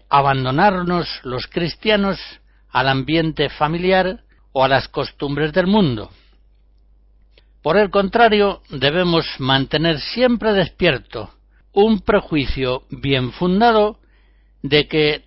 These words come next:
todas esas vigencias mayoritarias mundanas muy probablemente son malas, o al menos son mediocres, es decir, son maleantes, son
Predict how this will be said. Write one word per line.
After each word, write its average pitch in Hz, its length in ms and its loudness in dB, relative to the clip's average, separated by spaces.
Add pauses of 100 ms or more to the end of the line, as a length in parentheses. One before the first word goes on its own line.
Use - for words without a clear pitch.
todas 226 360 0
esas 170 520 -6
vigencias 127 1200 -4
mayoritarias 143 1200 -2
mundanas 135 880 -2 (300)
muy 220 260 2
probablemente 190 1080 0
son 156 340 -4
malas, 160 680 -2 (520)
o 131 140 -2
al 127 100 0
menos 160 580 -2
son 131 500 -8
mediocres, 156 920 -4 (560)
es 151 160 -2
decir, 147 460 -2 (320)
son 190 480 -2 (320)
maleantes, 120 1400 -2 (300)
son 170 420 -2